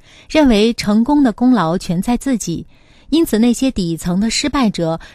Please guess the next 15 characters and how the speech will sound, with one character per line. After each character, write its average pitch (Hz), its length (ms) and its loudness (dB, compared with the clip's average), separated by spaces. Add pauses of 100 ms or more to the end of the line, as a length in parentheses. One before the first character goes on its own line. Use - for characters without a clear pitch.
只 190 240 0
能 180 180 0
怪 254 180 2
他 202 200 -4
们 175 120 -2
自 180 200 -4
己。 - 200 -8 (640)
这 277 160 0
就 165 180 -2
是 165 300 -2 (220)
优 254 260 0
绩 240 180 -2
的 175 120 -4
暴 214 260 -2
政。 175 260 -6